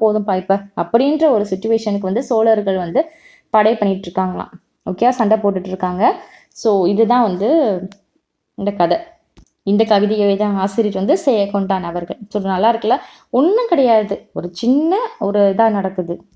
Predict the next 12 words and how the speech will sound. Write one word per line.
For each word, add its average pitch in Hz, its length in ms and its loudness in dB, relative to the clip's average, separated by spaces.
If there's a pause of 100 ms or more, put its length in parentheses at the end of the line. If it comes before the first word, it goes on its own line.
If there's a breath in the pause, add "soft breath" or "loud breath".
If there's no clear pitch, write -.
(220)
சோழர்கள் 240 500 4
வந்து 240 200 0
படையெடுத்து 233 520 2
வராங்க. 208 440 0
ஆனா, 202 240 -4
அந்த 254 400 2
படையை 254 380 2
எடுத்து 220 300 0
வர்றதுல, 202 280 0
அந்த 196 240 0
இடத்துல 208 460 0
வந்து, 185 360 0